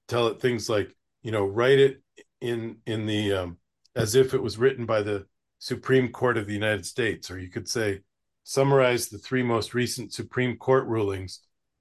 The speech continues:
um, as if it was a nursery rhyme." Or, you know, "Summarize the, um,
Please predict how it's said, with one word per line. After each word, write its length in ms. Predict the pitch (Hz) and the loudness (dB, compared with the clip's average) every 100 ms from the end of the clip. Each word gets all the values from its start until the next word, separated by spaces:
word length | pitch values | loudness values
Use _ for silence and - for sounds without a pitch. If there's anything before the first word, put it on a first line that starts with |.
| _ | _
um, 300 | 104 92 92 - | -10 -10 -10 -4
as 220 | 113 104 | -2 0
if 180 | 123 131 | 0 0
it 100 | 113 | -4
was 160 | 107 | -2
a 60 | 110 | -2
nursery 460 | 113 127 - 117 | 0 0 0 -2
rhyme." 360 | 101 87 78 71 _ _ _ _ _ _ _ _ | -2 -4 -8 -12 _ _ _ _ _ _ _ _
Or, 500 | 110 107 104 101 107 _ _ _ _ _ _ _ _ _ _ - | -4 2 2 2 -2 _ _ _ _ _ _ _ _ _ _ -6
you 80 | 113 | -2
know, 160 | 104 | -2
"Summarize 680 | 98 139 135 135 123 120 - | -2 0 4 4 4 2 -2
the, 400 | 117 113 104 101 | -2 -2 0 2
um, 320 | 95 90 90 | 0 -2 -6